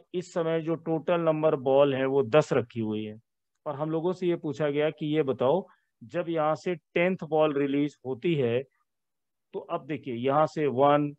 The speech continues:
टू यहाँ होगी, थ्री यहाँ होगी, फ़ोर यहाँ पर होगी, फिर फ़ाइव होगी, सिक्स होगी,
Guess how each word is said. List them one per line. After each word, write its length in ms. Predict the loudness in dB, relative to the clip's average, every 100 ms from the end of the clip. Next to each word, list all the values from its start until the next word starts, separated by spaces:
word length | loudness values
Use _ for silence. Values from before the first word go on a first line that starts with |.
| _ _ _ _ _
टू 140 | -8 -4
यहाँ 340 | -4 2 2
होगी, 500 | 2 0 -2 -4 -6 -10 _ _ _ _ -12
थ्री 120 | -10
यहाँ 400 | -6 -4 0 0
होगी, 480 | 0 -2 -4 -8 -10 -16 _ _ _
फ़ोर 200 | -4 -4
यहाँ 280 | -2 0 0
पर 240 | 2 0 2
होगी, 400 | 0 0 -4 -6 _ _ _
फिर 100 | -12
फ़ाइव 420 | -10 -2 2 2 2
होगी, 440 | -2 -2 -4 -6 -12 _ _
सिक्स 360 | -6 -6 -6 -6
होगी, 440 | -6 -4 -6 -8